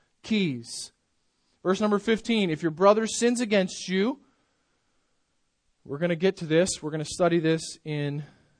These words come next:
in detail, "but go and tell him his fault between you and him alone. If he listens to you, you have gained your brother." This is removing gossip as a means of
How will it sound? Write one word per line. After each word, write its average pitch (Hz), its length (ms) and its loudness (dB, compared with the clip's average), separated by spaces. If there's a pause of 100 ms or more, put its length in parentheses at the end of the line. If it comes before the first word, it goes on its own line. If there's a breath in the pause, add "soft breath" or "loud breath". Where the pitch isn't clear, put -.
(500 soft breath)
in 147 160 -6
detail, 156 560 0
"but 156 320 -2
go 214 320 8
and 214 100 2
tell 214 360 4
him 175 240 0
his 170 200 -4
fault 190 540 -2 (320)
between 175 320 -6
you 180 160 -2
and 170 100 -4
him 156 320 -4 (240)
alone. 170 560 0 (640)
If 151 120 -8
he 240 120 2
listens 214 440 6
to 185 80 -6
you, 165 240 0
you 175 220 0
have 147 160 -2
gained 165 340 0
your 185 100 -4
brother." 170 520 2
This 143 220 -10
is 135 400 -8 (760)
removing 190 640 2
gossip 180 680 4
as 156 220 2
a 156 80 -4
means 175 400 -2
of 156 480 0